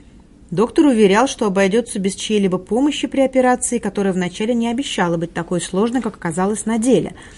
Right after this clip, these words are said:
Однако Дюпон, опасаясь худшего, воспользовался теми краткими минутами, которые оставались у него до наркоза,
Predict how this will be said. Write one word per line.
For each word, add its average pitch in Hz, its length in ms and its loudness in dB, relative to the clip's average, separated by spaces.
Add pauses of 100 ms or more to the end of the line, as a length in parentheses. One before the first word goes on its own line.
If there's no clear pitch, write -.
(320)
Однако 202 320 0
Дюпон, 190 420 2
опасаясь 180 460 -2
худшего, 208 540 0 (300)
воспользовался 190 680 2
теми 190 220 2
краткими 202 540 -2
минутами, 190 420 2
которые 180 340 -2
оставались 196 480 -2
у 190 60 -2
него 185 160 0
до 175 80 0
наркоза, 175 560 -2